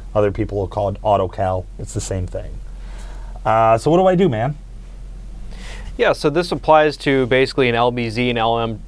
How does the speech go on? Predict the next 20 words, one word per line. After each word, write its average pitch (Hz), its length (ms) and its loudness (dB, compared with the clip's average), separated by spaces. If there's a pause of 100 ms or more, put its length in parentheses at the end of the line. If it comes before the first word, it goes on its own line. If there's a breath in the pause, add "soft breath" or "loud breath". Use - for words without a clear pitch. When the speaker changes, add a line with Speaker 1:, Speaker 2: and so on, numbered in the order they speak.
(140)
Speaker 2:
M 113 220 -4
truck 113 320 0
typically. 113 600 0
Um, 107 400 -2 (460)
sometimes 143 480 2
we 120 120 -2
need 123 140 2
a 120 80 4
read 117 240 0
off 117 240 4
of 110 80 -8
the 110 80 -2
controller 120 640 2
in 113 60 0
order 113 240 0
to 104 60 0
build 110 260 0
the 104 60 -8
files 113 420 0
correctly. 135 520 0